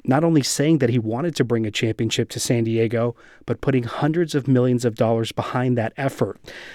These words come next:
A two-time cancer survivor, Seidler and his family donated to numerous medical and health causes. This week on Roundtable, we're taking a look at how Seidler transformed the Padres organization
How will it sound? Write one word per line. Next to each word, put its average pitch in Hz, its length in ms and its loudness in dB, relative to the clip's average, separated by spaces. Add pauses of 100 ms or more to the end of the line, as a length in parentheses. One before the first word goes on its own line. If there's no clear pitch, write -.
(240)
A 117 80 0
two-time 127 400 2
cancer 123 360 0
survivor, 113 580 2
Seidler 123 440 4
and 117 80 2
his 110 140 -2
family 120 360 2
donated 117 440 2
to 127 100 0
numerous 147 500 4
medical 120 400 2
and 117 140 2
health - 260 -4
causes. 110 560 -2 (460)
This - 180 0
week 131 160 6
on 117 140 2
Roundtable, 117 540 2
we're 123 180 4
taking 151 380 -2
a 147 60 2
look 123 220 2
at 120 60 0
how 135 220 -2
Seidler 135 500 0
transformed 139 580 0
the 135 60 2
Padres 123 480 0
organization 120 880 0